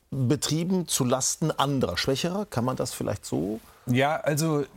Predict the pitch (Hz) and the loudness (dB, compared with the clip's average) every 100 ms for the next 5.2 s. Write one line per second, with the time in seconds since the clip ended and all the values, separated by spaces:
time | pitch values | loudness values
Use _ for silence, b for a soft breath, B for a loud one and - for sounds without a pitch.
0 | - 135 131 131 131 - 135 - - 131 | -4 0 2 0 -2 -2 -2 -2 -2 0
1 | 117 147 - 131 120 117 139 143 113 120 | 2 0 2 2 2 2 2 0 0 -2
2 | - 82 113 110 107 - 101 123 131 117 | -4 -2 0 2 -2 0 2 2 2 2
3 | 110 110 147 127 127 117 104 - - - | 2 2 2 0 0 2 0 -2 -6 -2
4 | 104 123 113 107 101 98 107 110 85 98 | 0 -2 0 0 0 0 0 0 0 0
5 | 92 90 | 2 0